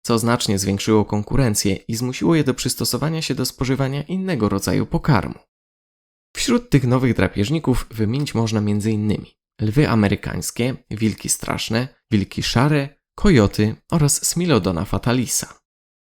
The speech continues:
Choć przestawienie się na dietę roślinną zmniejszyło presję konkurencji ze strony dużych drapieżników,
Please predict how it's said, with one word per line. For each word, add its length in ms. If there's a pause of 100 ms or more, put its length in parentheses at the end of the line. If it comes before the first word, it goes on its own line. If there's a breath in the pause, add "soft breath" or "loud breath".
(340)
Choć 140
przestawienie 540
się 140
na 140
dietę 300
roślinną 520
zmniejszyło 600
presję 300
konkurencji 600
ze 120
strony 360
dużych 280
drapieżników, 720